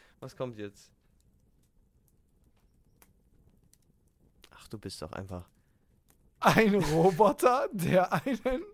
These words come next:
Speaker 2: Ständer hat.
Speaker 1: Ja, basically, ja. Danke für die Verbildlichung.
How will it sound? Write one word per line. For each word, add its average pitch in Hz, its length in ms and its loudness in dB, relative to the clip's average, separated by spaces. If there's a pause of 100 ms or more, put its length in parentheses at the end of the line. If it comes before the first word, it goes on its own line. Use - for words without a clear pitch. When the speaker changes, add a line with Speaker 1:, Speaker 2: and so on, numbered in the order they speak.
(640)
Speaker 2:
Ständer 214 680 -2
hat. 214 140 -12 (200)
Speaker 1:
Ja, 214 280 -4 (120)
basically, 190 580 -6
ja. 277 140 4 (280)
Danke 190 320 4
für 185 180 -2
die 175 80 -4
Verbildlichung. 147 800 -2